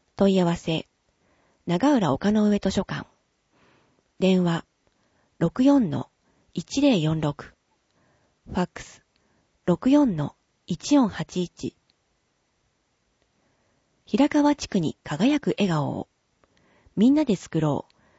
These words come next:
ペットボトルアートツリー、点灯式。地域の子どもたちが集めたペットボトルで、クリスマスツリーを制作します。項目三つあります。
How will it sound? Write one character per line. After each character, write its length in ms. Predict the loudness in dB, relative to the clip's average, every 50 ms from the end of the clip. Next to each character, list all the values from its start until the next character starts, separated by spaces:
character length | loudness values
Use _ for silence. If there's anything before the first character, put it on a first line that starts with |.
| _ _ -6
ペ 80 | -6 -6
ッ 60 | -6 0
ト 120 | 0 2
ボ 80 | 2 2
ト 120 | 2 4
ル 220 | 4 4 2 2 0
ア 80 | 0
ー 40 | 0 0
ト 100 | -2 -4
ツ 160 | -2 -2 -2
リ 320 | 0 0 -2 -4 -6 -10 _
ー、 280 | _ _ _ _ -6
点 200 | -4 -4 -4 -4
灯 240 | -2 -2 0 0 0
式。 340 | -4 -8 -12 -12 -14 -14 -14 _ _ _ _ _ _ _ _ _ _ _ _ _ _ _ _ _ _ _ _ _ _ _ _ _ _ _ _ _ _ _ _ _ _ _ -12
地 200 | -4 -4 -4 -2
域 160 | 0 0 0
の 80 | 0 0
子 140 | -2 -2 0
ど 100 | 2 2
も 100 | 2 2
た 140 | 0 -2 -6
ち 120 | -6 -8
が 160 | -8 -8 -8 -6
集 100 | -4 -2
め 100 | -2 -2
た 140 | -2 -6 -10
ペ 120 | -8 -10
ッ 60 | -10 _ -4
ト 100 | -4 -2
ボ 120 | -2 -2
ト 80 | -2 -2
ル 140 | -2 -2 -4
で、 200 | -6 -8 -10 _ _ _ _ _ _ _ _ _ _ -6
ク 80 | -2 -2
リ 80 | -2
ス 140 | -2 0 0 0
マ 100 | 0 0
ス 60 | -2
ツ 160 | _ -8 -2
リ 160 | 0 0 0
ー 60 | 0
を 40 | -2
制 200 | -4 -4 -6 -4
作 220 | -4 -6 -8 -10 -10
し 140 | -10 -8
ま 140 | -8 -8 -8
す。 160 | -10 -12 _ _ _ _ _ _ _ _ _ _ _ _ _ _ _ _ _ _ _ _ _ _ _ _ _ _ _ _ _ _ _ _ _ _ _ _ -2
項 180 | 2 4 4 6
目 360 | 4 2 0 0 -2 -2 -2 _ -4
三 120 | -4 -4
つ 180 | _ -2 -2 -2
あ 40 | 0
り 120 | 0 -2
ま 100 | -4 -6
す。 160 | -8 -10 -18